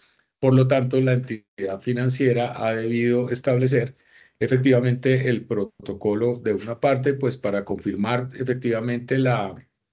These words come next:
validez de las operaciones que se estaban relacionando o efectivamente,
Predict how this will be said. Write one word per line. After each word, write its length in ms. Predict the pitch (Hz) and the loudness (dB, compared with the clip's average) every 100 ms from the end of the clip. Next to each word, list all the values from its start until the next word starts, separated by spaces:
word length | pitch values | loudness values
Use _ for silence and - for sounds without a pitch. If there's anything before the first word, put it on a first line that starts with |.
| _ _ _ _ - | _ _ _ _ -6
validez 460 | 101 95 95 104 | -2 0 0 0
de 80 | 123 | 2
las 220 | 131 127 | 2 2
operaciones 640 | 123 120 107 98 120 117 117 | 0 0 0 -2 -4 -4 -4
que 100 | 127 | -4
se 80 | |
estaban 380 | 101 - 101 113 | -4 -4 -2 -2
relacionando 680 | 127 135 131 156 135 127 131 | -2 0 0 0 0 0 0
o 300 | 131 123 127 | 0 2 2
efectivamente, 1200 | 127 123 - 117 104 101 117 117 - 131 131 131 | 0 -2 -6 -4 -4 -4 -4 -6 0 2 2 0